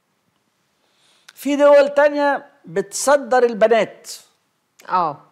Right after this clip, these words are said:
Speaker 1: دول شرق آسيا عندها مشكلة مزدوجة. بعض دول شرق آسيا.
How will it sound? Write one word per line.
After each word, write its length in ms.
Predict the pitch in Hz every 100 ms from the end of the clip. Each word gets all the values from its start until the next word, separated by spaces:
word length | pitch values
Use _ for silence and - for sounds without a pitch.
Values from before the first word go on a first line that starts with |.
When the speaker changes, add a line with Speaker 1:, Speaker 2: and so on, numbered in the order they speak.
| _ _ _ _ _ _ _
Speaker 1:
دول 340 | - 240 226 190
شرق 540 | 247 262 - 160 - 214
آسيا 320 | 247 - 277
عندها 500 | 214 208 185 240 240
مشكلة 520 | 196 170 - 254 240
مزدوجة. 640 | 214 202 139 202 160 120 - _ _ _ _ _ _ _ _ _ _ _ _ _ _ _ _ _ _
بعض 340 | - 190 214 185
دول 320 | 185 196 170
شرق 280 | 170 147 113
آسيا. 300 | 110 -